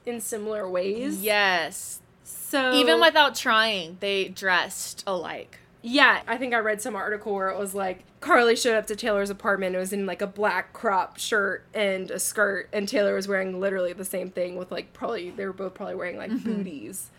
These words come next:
Speaker 1: And they're like, "We can't walk out here. We're
Speaker 2: Yeah.
Speaker 1: gonna be so obnoxious."
Speaker 2: Yeah, I think she said,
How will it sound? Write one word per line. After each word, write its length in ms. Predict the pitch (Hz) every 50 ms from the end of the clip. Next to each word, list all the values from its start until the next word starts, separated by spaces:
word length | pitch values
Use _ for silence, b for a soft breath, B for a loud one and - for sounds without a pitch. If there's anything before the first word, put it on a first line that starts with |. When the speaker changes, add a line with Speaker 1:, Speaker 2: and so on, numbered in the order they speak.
| B B B B B B
Speaker 1:
And 120 | - 214 214
they're 100 | 214 202
like, 140 | 190 190 208
"We 100 | 294 -
can't 320 | - 247 196 185 170 - - -
walk 220 | - - - -
out 180 | - - - - - - 196
here. 260 | - - - 104 - -
We're 120 | - -
Speaker 2:
Yeah. 160 | - 117 85
Speaker 1:
gonna 140 | - - - - -
be 180 | 196 190 185
so 280 | 196 - - 190 - -
obnoxious." 220 | - - 302 285 302
Speaker 2:
Yeah, 240 | 302 269 240 - -
I 140 | - 277 277
think 320 | 269 285 302 302 302 - - - - -
she 240 | - - - 269 247
said, 260 | 262 - 226 220